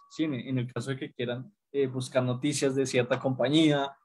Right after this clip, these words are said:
buscar los resultados, aquí les puse un ejemplo. Entonces, en Yahoo Finance es una página totalmente gratuita. Hay algo muy, muy, muy interesante, y es que si ustedes pueden aquí, Earnings Calendar,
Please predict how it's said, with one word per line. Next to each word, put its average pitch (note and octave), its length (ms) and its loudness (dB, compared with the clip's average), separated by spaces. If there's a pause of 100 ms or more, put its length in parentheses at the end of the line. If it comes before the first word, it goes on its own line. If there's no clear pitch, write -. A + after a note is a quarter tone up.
(160)
buscar C3 340 2
los B2 120 4
resultados, C#3 600 4
aquí C3 220 -6
les C3 160 -4
puse C3+ 180 -2
un C#3+ 80 -4
ejemplo. D3+ 300 -2
Entonces, C3+ 320 -4
en C#3 60 -6
Yahoo B2+ 300 0
Finance C3+ 400 4
es C3 100 -8
una C#3 120 -2
página C#3+ 280 0
totalmente C3 480 -2
gratuita. B2+ 580 0 (400)
Hay C#3+ 160 8
algo C#3+ 240 6
muy, D#3+ 260 4
muy, D#3+ 220 2
muy D#3 160 0
interesante, D#3 640 2
y C#3+ 60 -2
es B2+ 120 -4
que D3 140 -8
si D#3 60 -6
ustedes C3 280 0
pueden C#3+ 240 0
aquí, B2+ 380 -2 (120)
Earnings D3 460 2
Calendar, C3 460 4